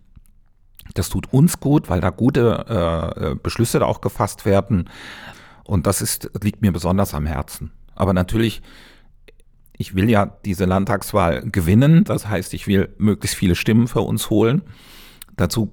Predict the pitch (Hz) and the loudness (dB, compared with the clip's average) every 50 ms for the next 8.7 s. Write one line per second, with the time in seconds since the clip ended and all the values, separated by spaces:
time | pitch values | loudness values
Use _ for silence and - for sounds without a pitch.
0 | - - - 90 104 110 - - - 98 - - 92 95 92 113 123 - - - | -6 -2 2 2 2 2 0 -2 -2 -2 0 0 0 2 2 2 2 0 -2 -4
1 | 110 104 - 98 85 101 - - 87 85 - - - 127 - - - 101 104 107 | -6 -6 -6 -4 -4 -4 -4 -2 0 0 0 0 -2 -4 -4 -2 0 0 2 2
2 | 95 80 - 92 87 90 - - - - 92 85 - - - 85 85 - - 90 | 2 0 0 0 -2 -2 -2 -6 -4 -2 0 0 -2 -2 -4 -4 -2 -2 0 -2
3 | 82 87 87 82 78 - - _ - 76 87 85 92 98 110 117 117 127 - - | 0 0 0 -2 -2 -4 -8 _ -4 -4 0 2 2 2 4 4 2 0 -2 -6
4 | - - - - - - 98 90 - - - - 123 104 90 92 101 110 104 - | -14 -20 -20 -8 -2 0 0 0 0 -4 -4 0 2 4 4 4 4 4 2 2
5 | - 104 104 85 - 87 - - - 104 117 113 - - 87 76 78 90 95 117 | 0 -4 -4 -4 -4 -4 -6 -2 0 0 0 2 2 0 2 2 2 2 2 2
6 | 120 - - 110 104 104 107 - - 104 92 85 - - 101 92 - - - 95 | 0 0 0 0 0 0 -2 -2 0 -2 -2 0 0 0 0 0 0 -2 -4 -4
7 | - - 110 - - 104 92 92 95 95 90 90 - - - - - - - - | -2 -2 -2 0 2 2 2 2 2 2 2 0 -2 -4 -12 -20 -20 -20 -20 -18
8 | - - - - - 104 92 90 87 87 92 87 82 - | -18 -18 -18 -6 0 2 2 4 4 2 2 0 0 -4